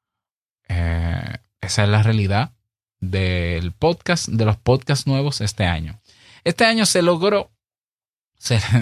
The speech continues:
no como un hito, eh, pero se, llegamos a la cifra que tanto temíamos de que el noventa y uno por ciento de los podcasts que están publicados, ese,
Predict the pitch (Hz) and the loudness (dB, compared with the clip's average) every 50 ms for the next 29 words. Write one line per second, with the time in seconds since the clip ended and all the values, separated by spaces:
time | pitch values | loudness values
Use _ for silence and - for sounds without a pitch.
0 | 110 110 107 107 110 110 113 120 123 127 131 131 135 135 135 147 156 147 123 - | 2 2 0 0 0 0 -2 -2 -2 0 0 2 2 4 4 4 2 2 0 -2
1 | 123 165 - _ _ _ _ _ _ _ _ _ _ - - 107 107 101 101 - | -6 -8 -8 _ _ _ _ _ _ _ _ _ _ -6 -2 -2 0 -2 -2 -2
2 | 110 107 104 107 107 104 104 104 - - - - - - 110 107 107 104 104 104 | -2 0 2 2 2 0 0 -2 -2 -4 -4 -2 0 0 0 2 2 0 0 -2
3 | 104 95 107 101 120 120 123 135 147 156 147 160 156 156 135 - - 156 156 - | -4 -4 -4 -2 -2 0 0 2 2 2 2 4 2 2 0 0 -2 -2 -2 -2
4 | - 147 143 135 139 139 - - - 117 107 - 113 117 123 139 139 139 156 160 | -2 -2 -4 -4 -4 -8 -10 -10 -10 -10 -6 -4 -4 -4 -2 -4 -2 0 0 2
5 | 175 202 214 180 147 139 143 156 160 - - - _ _ _ _ _ _ _ - | 4 4 4 4 4 2 2 2 0 -2 -6 -10 _ _ _ _ _ _ _ -8
6 | 120 127 139 135 - 151 160 160 160 160 160 165 170 170 170 147 - 165 160 160 | -4 -4 -2 0 0 0 0 0 0 0 0 0 0 0 -2 -2 0 2 2 2
7 | 156 151 165 202 269 294 269 240 - - 165 147 127 120 - - 131 123 117 110 | 4 4 4 4 2 2 -2 -2 0 2 4 4 4 2 -2 -2 -2 0 0 0
8 | 107 92 95 95 95 95 95 95 95 - _ - 131 143 143 - - - 98 95 | -2 -2 -4 -4 -4 -4 -4 -6 -6 -8 _ -4 -2 -2 -2 -4 -4 -6 -4 -4
9 | - - - 107 101 - - - 120 - 131 147 139 131 123 110 - 107 98 92 | -4 -4 -4 -4 -4 -2 0 0 0 0 0 0 0 0 -2 0 0 0 2 2
10 | 95 101 104 117 127 120 180 175 | 2 2 4 4 4 4 2 0